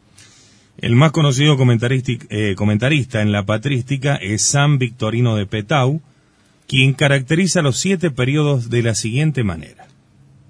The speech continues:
Primero, el celo y la paciencia de los primeros cristianos. Segundo, la constancia de los fieles en las persecuciones. Tercero y cuarto, periodos de relajamiento.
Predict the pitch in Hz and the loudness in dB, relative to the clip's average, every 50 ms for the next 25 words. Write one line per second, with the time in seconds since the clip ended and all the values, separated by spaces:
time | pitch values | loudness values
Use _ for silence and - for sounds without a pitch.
0 | _ _ _ _ _ _ _ _ _ - - 110 117 117 147 175 185 196 214 226 | _ _ _ _ _ _ _ _ _ -10 -4 -2 0 2 4 4 4 4 2 0
1 | 214 - _ _ _ _ _ _ _ - 113 113 107 101 - - - 165 170 170 | -2 -6 _ _ _ _ _ _ _ -4 -4 -2 -2 0 0 2 2 4 4 4
2 | 180 180 180 180 - - - 104 101 123 139 131 - 120 104 - 135 139 143 151 | 4 4 2 2 0 -4 -6 -2 0 0 0 2 0 -2 -2 0 0 2 4 4
3 | 151 - - 143 120 104 92 90 - - 98 98 101 113 117 110 104 - - 98 | 2 2 2 0 0 0 0 -4 -6 -6 -4 -2 0 0 -2 -2 -4 -6 -8 -8
4 | 92 - - 80 73 - - - - - - - - _ - _ _ _ - - | -8 -8 -10 -12 -12 -12 -18 -20 -20 -18 -20 -20 -20 _ -20 _ _ _ -20 -20
5 | - - _ _ - - - 117 117 127 165 196 202 208 196 214 220 226 196 - | -20 -20 _ _ -8 -4 0 2 4 6 6 8 8 8 6 4 2 0 -4 -10
6 | _ _ _ _ _ _ - 104 113 113 117 117 - 135 131 123 123 - - - | _ _ _ _ _ _ -6 -2 0 0 0 0 2 4 4 4 4 2 2 2
7 | 170 175 185 190 185 - 190 180 160 131 117 107 95 - - - 156 160 175 185 | 4 4 4 4 2 2 0 0 0 2 0 0 -2 -6 -6 -6 -2 0 2 2
8 | 185 180 175 - - 117 107 107 107 127 147 139 - - 135 120 - 143 143 120 | 2 2 0 -2 -2 -2 0 0 2 2 0 0 -2 -2 -2 -2 0 -2 -4 -4
9 | 117 107 - - 80 71 71 69 78 - - - - _ _ _ _ _ _ _ | -6 -8 -8 -10 -12 -14 -14 -16 -16 -12 -12 -12 -12 _ _ _ _ _ _ _
10 | _ _ _ _ _ _ - - 117 110 123 - 139 147 139 135 123 131 160 165 | _ _ _ _ _ _ -4 -2 0 2 2 2 4 4 2 2 0 2 2 2
11 | 165 165 156 - - 185 202 196 _ _ _ _ _ _ _ _ - 104 101 104 | 4 2 2 0 0 0 0 0 _ _ _ _ _ _ _ _ -4 -2 0 0
12 | 110 117 113 113 107 92 95 95 92 95 95 98 98 95 - 123 139 165 180 185 | 0 0 2 0 0 -2 -2 -4 -2 -2 -2 -2 -4 -2 0 2 4 4 6 6
13 | 180 175 170 - 196 208 208 | 4 4 2 0 -2 -6 -6